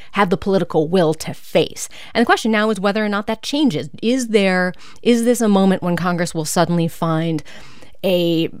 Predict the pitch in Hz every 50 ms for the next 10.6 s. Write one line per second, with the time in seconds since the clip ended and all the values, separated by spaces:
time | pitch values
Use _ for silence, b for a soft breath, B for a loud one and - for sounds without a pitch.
0 | - - - 190 117 - - - 214 208 208 196 180 165 165 165 165 160 165 -
1 | 185 180 165 - 170 156 - 180 180 170 165 - 175 160 151 175 165 147 156 -
2 | - 156 147 190 190 202 190 - 190 160 165 - 170 156 143 135 135 131 135 -
3 | - 127 135 151 175 - - - - - - - 190 180 170 170 175 170 170 170
4 | 170 170 165 175 180 165 170 160 - 160 - - - 160 156 170 165 156 156 156
5 | 156 156 151 147 143 147 139 - - 151 147 139 - - 147 143 139 135 131 -
6 | - - - 143 - - 147 135 143 139 131 131 - - 135 123 - - - 135
7 | 135 131 - 143 165 196 220 214 - - - - - - - - - - - -
8 | - - - - - - - - - - 180 170 165 170 175 175 170 160 160 151
9 | 147 - - - - - - - - - 156 - - - - - - - - -
10 | - - - - - - - - 330 320 -